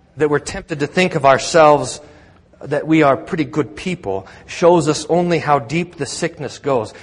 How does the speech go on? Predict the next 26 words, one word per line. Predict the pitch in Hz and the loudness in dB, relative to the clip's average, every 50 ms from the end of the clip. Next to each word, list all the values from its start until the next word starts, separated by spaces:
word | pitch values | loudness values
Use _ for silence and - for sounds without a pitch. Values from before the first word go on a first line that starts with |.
| - - | -18 -12
It's | - 156 - - | -12 -8 -2 0
like | 170 170 170 | 0 0 0
the | 160 | -4
person | - - - 196 202 196 - 185 156 | -8 -2 0 0 2 2 0 -4 -4
who | 160 156 | -4 -6
feels | 156 - 180 175 160 147 - | -4 -2 0 0 0 0 -2
pretty | - - - - 190 156 | -10 -10 -6 -4 -4 -4
good | 135 131 170 151 123 101 - - - - - - | -2 0 0 0 0 -2 -6 -14 -20 -20 -8 0
right | 156 170 180 175 | 2 2 2 2
before | 160 156 - - 165 156 | 0 -6 -4 -2 0 0
they | 147 139 131 | 0 0 -2
had | 127 147 139 | -2 -2 -2
a | 135 117 - - - - - - | -2 -2 -4 -10 -18 -20 -20 -4
heart | - 170 165 160 | 0 2 2 2
attack. | 135 117 - 131 107 101 - | 2 -2 -4 -6 -6 -6 -4
They | - 135 | -6 -2
might | 135 135 139 135 | 0 2 2 2
have | 120 | 0
felt | - - - - 190 185 185 185 - - | -2 -8 -4 2 2 4 4 2 -2 -4
pretty | - 139 113 104 | -6 -6 -4 -4
good, | 95 101 104 104 101 104 - - - - | -6 -4 -4 -4 -6 -8 -12 -20 -18 -16
but | - - | -12 -6
they | - 131 | -4 -4
were | 123 117 107 | -2 -2 -4
sick. | - - - - 185 120 92 - - | -6 -8 -2 -2 -2 -2 -2 -6 -12
So, | - - - - - 165 113 - | -18 -16 -6 0 0 0 0 0